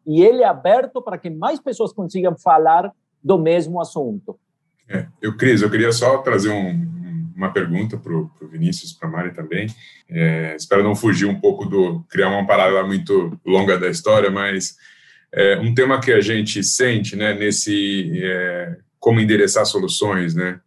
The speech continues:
Speaker 2: é porque a gente tem também um vício de observar o problema a partir de uma lógica que talvez não seja a melhor lógica pra esse, pra encarar esse problema, né?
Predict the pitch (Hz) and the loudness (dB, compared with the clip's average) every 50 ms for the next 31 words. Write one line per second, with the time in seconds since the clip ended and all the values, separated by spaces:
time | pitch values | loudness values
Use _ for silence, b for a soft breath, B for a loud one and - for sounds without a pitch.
0 | _ _ _ - 85 - 117 117 113 117 - 117 113 117 113 113 117 120 120 117 | _ _ _ -14 -6 -2 0 0 0 0 0 -2 -2 -2 -2 -2 -2 0 0 0
1 | 98 85 82 95 110 131 131 - - 113 104 101 101 90 - - 104 92 85 92 | 0 -2 -2 0 0 0 0 0 -2 -4 -2 0 0 0 0 0 -2 0 2 2
2 | 92 95 90 - 101 90 85 90 95 101 107 104 123 113 107 110 - 113 107 110 | 2 2 0 -2 -4 -4 -2 -2 -2 -2 -4 -2 -2 -2 -2 -2 -4 -4 -4 -2
3 | 110 113 113 101 95 98 101 113 123 127 113 95 87 92 87 - - - 104 95 | -2 0 2 2 4 4 4 4 4 2 0 -4 -6 -6 -6 -6 -2 0 0 2
4 | 92 107 107 110 135 135 - - 135 139 131 131 123 120 110 117 120 110 101 107 | 2 0 0 0 -2 -4 0 2 2 2 2 2 0 0 0 0 0 2 2 4
5 | 120 123 120 117 - - 95 90 85 82 82 - 90 90 95 95 - - - 92 | 4 4 2 0 -2 -4 -4 -4 -4 -6 -6 -4 -2 0 0 0 -2 -4 -4 -2
6 | 92 92 92 92 90 95 92 90 92 90 85 - 87 82 - 92 85 90 87 87 | -2 -2 -2 -2 0 0 0 2 0 -2 -4 -6 -10 -6 -6 -4 -4 -2 -2 0
7 | 85 82 82 85 101 110 110 110 | 0 0 0 0 0 -2 -4 -6